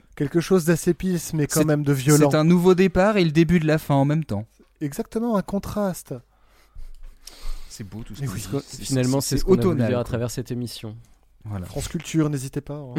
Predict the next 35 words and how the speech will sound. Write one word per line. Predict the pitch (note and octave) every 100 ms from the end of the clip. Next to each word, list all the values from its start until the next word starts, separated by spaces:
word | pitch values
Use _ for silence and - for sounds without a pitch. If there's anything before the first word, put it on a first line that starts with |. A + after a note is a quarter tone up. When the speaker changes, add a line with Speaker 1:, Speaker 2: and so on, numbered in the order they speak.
| C3+
Speaker 2:
<laughs> | F#3 E3 - F3+ C#3 F3+ D3+ D#3+ C#3 - _ - _ -
J'avais | B2 B2 B2
pas | F#3
d'autres, | E3+ D3 -
tellement | D#3 D3+ D3+ D3+
d'autres | C#3 C#3+ -
choses | D#3 D3+
à, | C#3
à | C3+ C3
ajouter | C3 B2 C3+ C#3+
sur | -
ce | - B2+
morceau, | A#2+ - C3 D3
à | G#2
part | A2 -
que, | E2+
bah, | - -
je | -
suis |
content | - G#2+ A#2
qu'il | A#2
vous | A2 G#2
ait |
rappelé | G2+ F#2+
des | F2+
souvenirs. | F#2 A2+ - - - - - - -
Euh, | C3+ C3+ C3+ C3+ C#3 D3 D3+ D3+ D3 - -
maintenant | D3+ E3+ A3 C4
qu'on | G#3
a | F#3
passé | F#3+ A#3+
nos | G3
quatre | D#3 B3+ -
morceaux, | F3+ - - C3 E3 -
euh, | D3 C#3 C3 B2+ B2